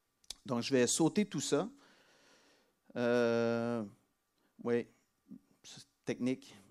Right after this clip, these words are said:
je vais, je vais repasser. Mais grosso, ce que, grosso modo, ce que ça permet, puis ça, c'est un dernier élément de vision, je crois que c'est extrêmement important qu'on arrive à décloisonner l'expérience trois D et arrêter de toujours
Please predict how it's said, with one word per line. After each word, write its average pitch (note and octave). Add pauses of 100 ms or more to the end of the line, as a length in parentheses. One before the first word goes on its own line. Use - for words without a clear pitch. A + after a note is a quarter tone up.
(100)
je G2+
vais, G2+
je -
vais A2
repasser. A2 (1800)
Mais A#2+
grosso, F3
ce -
que, B2
grosso D3
modo, C#3+
ce D#3+
que C3
ça A#2
permet, B2+
puis A#2
ça, -
c'est A#2+
un A#2
dernier A#2
élément A#2
de A2+
vision, B2
je B2
crois D3
que -
c'est A#2+
extrêmement D#3
important B2+
qu'on A#2+
arrive A#2
à G#2+
décloisonner A#2+
l'expérience G#2+
trois G#2+
D A#2
et A#2
arrêter A#2 (1120)
de D3
toujours E3+